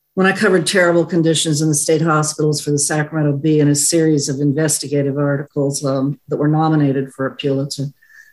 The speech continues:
Mentally ill and developmentally disabled people were re-, routinely held, often in wretched conditions,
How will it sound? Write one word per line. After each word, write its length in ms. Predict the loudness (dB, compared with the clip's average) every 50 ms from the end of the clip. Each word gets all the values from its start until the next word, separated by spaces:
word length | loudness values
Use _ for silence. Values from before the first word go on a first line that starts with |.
| _
Mentally 400 | 0 2 4 6 6 6 8 8
ill 180 | 6 6 6 4
and 100 | 4 2
developmentally 680 | 2 2 2 2 2 2 0 0 0 2 2 2 2 0
disabled 580 | 0 -2 0 0 0 0 2 0 -2 -2 -2
people 480 | -2 -2 -2 0 0 0 0 0 0 0
were 140 | 0 0 2
re-, 220 | 2 2 0 0
routinely 680 | 2 2 2 2 2 -2 -2 2 2 4 4 4 2 2
held, 420 | 2 0 0 0 2 0 0 0 0
often 320 | 0 0 0 0 0 0 2
in 160 | 2 2 2
wretched 400 | 2 2 0 0 -4 -6 -8 -6
conditions, 720 | -4 -2 0 0 0 0 -2 -2 -2 -2 -4 -4 -6 -12